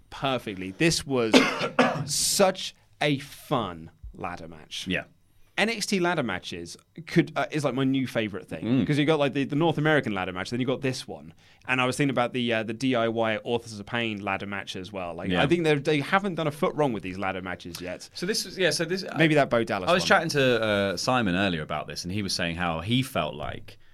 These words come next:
Speaker 2: the moment that Jackson Riker comes down to interrupt this ladder match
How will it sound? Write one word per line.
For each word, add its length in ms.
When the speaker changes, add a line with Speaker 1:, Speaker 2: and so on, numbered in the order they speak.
Speaker 2:
the 100
moment 600
that 280
Jackson 380
Riker 360
comes 300
down 360
to 160
interrupt 500
this 200
ladder 200
match 420